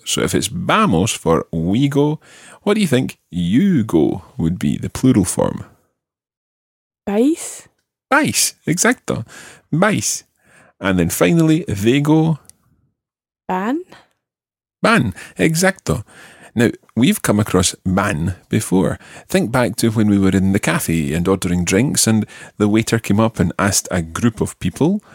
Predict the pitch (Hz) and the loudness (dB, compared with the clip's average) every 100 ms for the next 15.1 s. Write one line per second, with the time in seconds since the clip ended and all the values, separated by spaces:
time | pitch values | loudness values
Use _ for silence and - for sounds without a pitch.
0 | - _ _ - 98 92 98 101 104 92 | -20 _ _ -2 0 2 2 2 2 0
1 | 90 87 87 82 90 110 214 226 _ _ | 2 0 0 0 0 0 0 -4 _ _
2 | _ _ _ _ _ - 101 - 95 92 | _ _ _ _ _ -4 -2 -2 -2 -2
3 | - 95 92 87 95 85 87 87 127 196 | 0 2 2 2 0 0 0 2 2 0
4 | - 90 85 87 - - 104 113 117 110 | 0 -2 0 -2 -4 -4 0 2 4 2
5 | 107 - 87 85 214 - - 76 87 135 | 0 -4 -4 0 0 0 -4 -2 0 0
6 | 180 - - _ _ _ _ 156 160 147 | -4 -12 -20 _ _ _ _ 0 0 0
7 | - 214 - 107 92 - 82 80 90 110 | 0 0 0 0 -2 -2 -6 -4 -2 0
8 | 120 139 120 101 87 87 127 160 - 98 | 2 2 2 2 2 0 0 -2 -4 -4
9 | 101 107 - 123 131 - 190 - - 90 | -2 -2 0 -2 -2 -2 -2 0 -2 -2
10 | 87 90 87 95 107 117 127 - 135 - | 0 -2 0 2 0 2 0 0 -2 -2
11 | - 98 - 87 92 - - - - - | -2 -4 -6 -10 -10 -16 -20 -20 -8 0
12 | 131 - _ - 98 107 101 98 147 196 | 0 -2 _ -6 -2 0 2 2 2 0
13 | - _ _ _ _ _ _ 101 92 90 | -2 _ _ _ _ _ _ 0 0 -2
14 | 87 90 117 123 117 123 123 - 131 131 | -8 -2 2 2 2 0 0 0 2 2